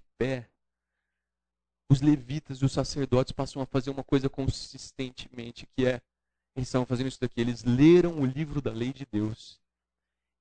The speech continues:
interpretando e explicando, a fim de que o povo entendesse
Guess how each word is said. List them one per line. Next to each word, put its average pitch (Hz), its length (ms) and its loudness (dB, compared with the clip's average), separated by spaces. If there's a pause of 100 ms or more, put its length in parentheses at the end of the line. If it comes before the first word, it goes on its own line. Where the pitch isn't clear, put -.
interpretando 160 1600 2 (480)
e 139 220 -2
explicando, 139 1120 -6 (1160)
a 110 100 0
fim 160 420 -8
de 151 120 -14
que - 140 -4
o 123 40 -2
povo 131 540 -2
entendesse 131 1000 -6